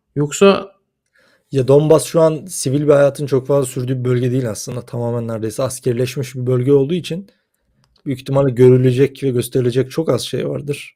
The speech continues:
Speaker 1: Yok, görülecek, gösterilecek şey değil. Şimdi orada bulunup bir gazetecinin orada bulunup oranın havasını soluması, oranın tansiyonunu ölçmesi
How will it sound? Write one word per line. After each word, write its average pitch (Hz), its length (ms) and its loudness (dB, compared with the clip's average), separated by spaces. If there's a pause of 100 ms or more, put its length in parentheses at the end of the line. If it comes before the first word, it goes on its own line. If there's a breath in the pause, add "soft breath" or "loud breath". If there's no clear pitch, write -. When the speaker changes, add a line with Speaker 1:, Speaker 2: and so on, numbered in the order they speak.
Speaker 1:
Yok, 139 280 4
görülecek, 143 560 6
gösterilecek 147 460 0
şey 156 200 -2
değil. 151 120 -2
Şimdi 135 160 -2
orada 151 440 4
bulunup 151 480 0
bir 139 180 -2
gazetecinin 135 720 2
orada 135 360 4
bulunup 143 320 0
oranın 147 320 6
havasını 139 400 4
soluması, 135 480 2
oranın 139 280 2
tansiyonunu 139 580 2
ölçmesi 139 520 2